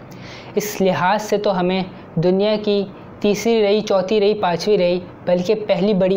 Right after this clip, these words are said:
قوت ہونا چاہیے تھی۔ لیکن آج ہم ایک حقیر، ایک فقیر، ایک بے بس، ایک لاچار، ایک کمزور اور کسی کے در پہ پڑے ہوئے بھکاری نظر آتے ہیں۔ میں نے جب یہ بات پڑھی تو یہ میں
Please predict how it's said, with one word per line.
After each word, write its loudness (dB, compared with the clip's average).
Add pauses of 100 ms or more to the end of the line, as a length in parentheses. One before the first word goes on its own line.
قوت 2
ہونا -2
چاہیے -2
تھی۔ -6 (480)
لیکن 0
آج 2
ہم 2 (100)
ایک -2
حقیر، 0
ایک 0
فقیر، 0
ایک 2
بے 0
بس، 2
ایک -2
لاچار، -2
ایک 0 (120)
کمزور 0 (280)
اور 2 (120)
کسی 0
کے 0
در 2 (100)
پہ 0 (160)
پڑے 2 (160)
ہوئے 2 (140)
بھکاری 0
نظر 0
آتے -2
ہیں۔ -2 (360)
میں 2
نے 2
جب 2
یہ 4
بات -2
پڑھی 2 (380)
تو 2
یہ 4
میں 0